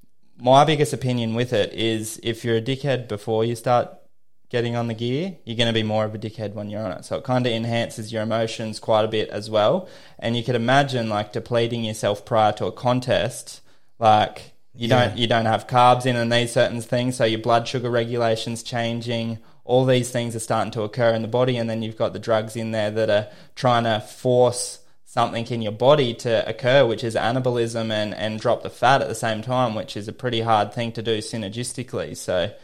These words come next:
Speaker 1: it's quite tough on the body, and psychologically it plays in your mind a lot, like,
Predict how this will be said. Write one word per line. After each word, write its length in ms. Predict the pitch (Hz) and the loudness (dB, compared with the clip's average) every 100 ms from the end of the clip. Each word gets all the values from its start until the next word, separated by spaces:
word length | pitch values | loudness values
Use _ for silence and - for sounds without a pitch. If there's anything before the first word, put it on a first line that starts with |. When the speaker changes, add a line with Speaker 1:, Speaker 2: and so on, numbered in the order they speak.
| - - - | -20 -20 -2
Speaker 1:
it's 420 | 117 117 - - | 2 2 0 -6
quite 400 | - 131 131 120 | -2 6 6 6
tough 300 | 139 123 127 | 4 4 4
on 140 | 120 | 2
the 60 | 117 | 2
body, 480 | 107 117 123 208 214 - - | 4 6 6 2 -2 -14 -18
and 440 | - 117 113 110 110 | 2 4 6 4 2
psychologically 1200 | 127 127 123 117 131 143 135 127 113 110 110 - | 4 6 4 4 4 2 0 4 4 2 -6 -8
it 140 | 120 | -8
plays 320 | - 131 123 120 | 2 4 6 4
in 100 | 113 | -2
your 100 | 110 | 0
mind 280 | 113 113 | 2 2
a 40 | 107 | 2
lot, 300 | 113 120 - | 4 4 4
like, 380 | 101 95 - | 2 2 0